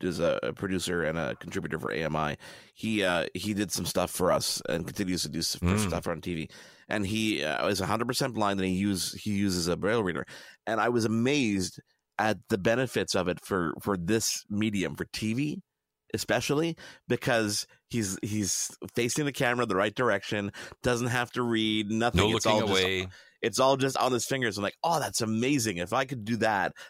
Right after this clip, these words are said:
Speaker 1: the things that I could do would be absolutely great." But, you know, I cannot imagine trying to learn a new language, let alone something tactile like that. It, it just, it blows my mind. Uh, kudos to anybody who's able to, uh, that's absolutely insane.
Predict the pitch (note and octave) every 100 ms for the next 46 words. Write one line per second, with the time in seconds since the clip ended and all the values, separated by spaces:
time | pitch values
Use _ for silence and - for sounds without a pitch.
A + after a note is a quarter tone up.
0 | _ A2 A#2 C3 B2 A2+ G2 - F#2+ A2+
1 | A2+ F#2+ F#2+ F#2 E2+ G#2 F2+ E2 G2 G#2+
2 | E2 - - - _ A#2+ A2+ A2 B2+ G#2+
3 | A2 - - D3+ D3+ D#3 D3+ - A2 F#2+
4 | F#2 G#2 A#2 F2 E2+ - G2 G2 F#2+ F#2
5 | F#2 F2+ F2+ F2 E2 F2 F#2+ E2+ E2 E2+
6 | A2+ C#3+ C#3+ G#2+ F#2+ F#2 - - _ _
7 | _ - - G#2 F#2+ F2 B2 A#2 - F#2+
8 | D#2+ C#2+ D#2+ D2 D2+ - _ _ - F#2
9 | C2 A#1+ - D#2+ - - F2 - G2 -
10 | C#2 G#1+ F#2+ A2 B2 G#2 F#2+ F2+ D2+ -
11 | - - _ _ - - B2 A2+ - -
12 | - B2+ B2+ G#2 F#2+ E2 F#2 F2 F2+ E2
13 | D#2+ E2 - F2+ F2 E2+ - - G2 F#2+
14 | - E2+ D#2 D#2+ - B1